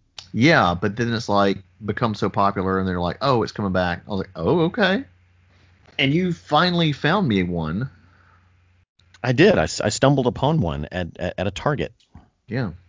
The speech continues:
Speaker 2: Uh, they, they just, I guess they just trickle them out of the, the, the, the, the factories, because I literally haven't seen one in two or three years, except the one that's in my house. And
Speaker 1: Yeah.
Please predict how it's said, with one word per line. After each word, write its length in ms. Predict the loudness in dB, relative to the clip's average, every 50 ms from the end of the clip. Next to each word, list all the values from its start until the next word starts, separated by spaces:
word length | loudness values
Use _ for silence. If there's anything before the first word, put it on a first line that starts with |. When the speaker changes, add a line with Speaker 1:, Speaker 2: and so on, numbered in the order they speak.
| _ _ _ _ _ _ _ -20 -20 -20 -20 -20 -20 -20 _ _ _ _ _ _ _ _ -6
Speaker 2:
Uh, 280 | -4 -4 -4 -4 -6 -10 -14 -14 -6
they, 180 | -2 0 0
they 240 | 0 2 2 2 2
just, 340 | 2 2 0 0 -2 -10 -12 _ _ _ _ _ _ -20 -20 -20 _ _ _ -6
I 80 | -2
guess 200 | 0 2 2 2
they 120 | 2 2 2
just 180 | 2 2 0
trickle 340 | 0 2 2 2 2 2 2
them 160 | 4 4 4
out 180 | 2 2 2 0
of 120 | 0 0
the, 260 | 0 0 0 0 -2 -6 -10 -20 -20 -20 -20 _ _ _
the, 220 | -8 -4 -2 -2 -2
the, 180 | -2 -2 -4 -4 -2
the, 140 | 0 0 2
the 120 | 2 0
factories, 580 | 0 0 -2 -2 -2 -4 -4 -6 -4 -6 -8 -8
because 200 | -8 -8 -6 -4
I 80 | -4 -2
literally 400 | -2 0 0 0 2 2 0 0
haven't 220 | -2 -4 -8 -8
seen 300 | -12 -10 -6 -4 -4 -2
one 220 | -2 -4 -6 -6 -8
in 340 | -10 -8 -6 -6 -6 -6
two 200 | -6 -2 0 0 0
or 60 | 0
three 200 | 0 -2 -2 -2
years, 340 | 0 0 0 -2 -4 -6 -10 -14 -10 -6
except 260 | -4 0 0 0 0
the 60 | 2
one 140 | 2 2 2
that's 160 | 0 -2 -4
in 80 | -4 -4
my 140 | -4 -6 -6
house. 360 | -8 -10 -12 -12 -16 -18 -20 _ _ _ _ _ _ _ _ -14
And 300 | -10 -8 -8 -6 -6 -8
Speaker 1:
Yeah. 60 | -8